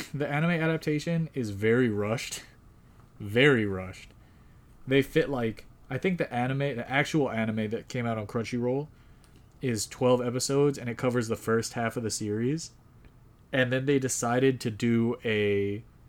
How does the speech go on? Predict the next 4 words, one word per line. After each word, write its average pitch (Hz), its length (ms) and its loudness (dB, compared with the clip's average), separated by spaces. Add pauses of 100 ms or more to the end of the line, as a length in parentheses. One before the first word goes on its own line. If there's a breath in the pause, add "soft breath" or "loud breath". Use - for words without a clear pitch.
(400)
like, 101 340 -4 (720)
m-, 123 380 -4
four 143 500 4
episode, 131 880 2